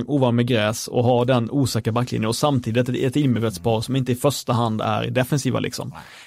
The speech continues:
Speaker 1: Jag tror att det blir för många osäkerhetsfaktorer i
Speaker 2: Det var
Speaker 1: den här
Speaker 2: precis det jag
Speaker 1: matchen,
Speaker 2: skulle säga.
Speaker 1: liksom.
Speaker 2: Det blir för mycket grejer,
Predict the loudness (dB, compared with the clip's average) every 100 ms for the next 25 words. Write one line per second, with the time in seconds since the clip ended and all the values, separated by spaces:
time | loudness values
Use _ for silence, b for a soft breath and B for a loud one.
0 | -4 2 2 4 2 0 2 2 2 2
1 | 2 2 0 -2 -2 -4 -4 -6 -8 -2
2 | 0 2 4 4 2 2 2 2 2 2
3 | 2 0 2 2 2 2 -2 -4 -2 0
4 | 0 2 2 0